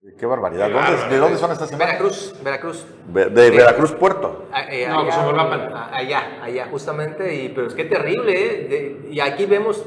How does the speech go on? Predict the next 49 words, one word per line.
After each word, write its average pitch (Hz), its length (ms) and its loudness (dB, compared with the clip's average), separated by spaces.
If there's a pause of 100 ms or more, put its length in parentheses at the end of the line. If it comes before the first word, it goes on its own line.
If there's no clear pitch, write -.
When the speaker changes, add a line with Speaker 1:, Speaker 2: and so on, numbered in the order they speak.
Speaker 3:
otra 156 580 -4
instancia 143 440 -8
federal, 175 400 -2
como 120 200 -8
es 123 120 -12
el 156 120 -8
imss. 170 300 -8 (460)
Veíamos 135 440 -8
hace 143 160 -10
ratito 135 320 -8
el 123 80 -10
tema 131 200 -10
de 131 80 -8
la 120 140 -8
Comisión 123 340 -12
Federal 123 280 -4
de 131 60 -4
Electricidad. 156 640 -8 (380)
¿Y - 100 -18
dónde 165 220 -16
está 147 200 -12
la 139 120 -10
lana, 147 400 -12
eh? 165 320 -14
¿Dónde 147 220 -10
está - 140 -12
la 156 100 -8
lana 147 240 -8
para 135 140 -4
mantenimiento? 117 640 0
Speaker 1:
Bueno, - 80 4
ha-, 127 180 10
hay 156 180 10
que, 202 220 8
Speaker 3:
¿Dónde 120 80 4
Speaker 1:
hay 135 220 8
que, 160 140 4
Speaker 3:
está? 131 160 2
Speaker 1:
hay 156 160 6
que 185 120 6
ser 143 240 2
claros 101 460 4
en 85 60 -8
este 87 200 -6
tema. 98 380 2
Así 113 340 -2
como 131 460 2 (460)
muchos 135 380 2
decimos 117 800 -4